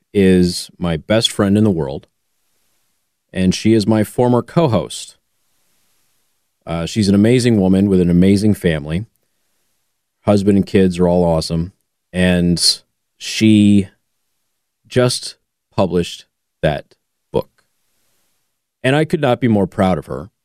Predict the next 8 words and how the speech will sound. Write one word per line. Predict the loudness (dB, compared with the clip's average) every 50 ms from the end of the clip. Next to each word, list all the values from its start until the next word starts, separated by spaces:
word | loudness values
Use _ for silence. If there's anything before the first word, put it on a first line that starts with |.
| _ _ _
She's | -6 -2 0 2
always | 2 2 2 2
been | 2 0 0
a |
very | 2 2 0 0
talented | -2 -4 -2 -2 0 0 -2 -2 -4 -4
writer. | -4 -6 -6 -8 -12 -16 -18 _ _ _ _ _ _ _ _ _ _ _ _ _ _ _ _ _ _ _ -4
And | 0 2 2 2 4 2 2 0 -2 -8 -12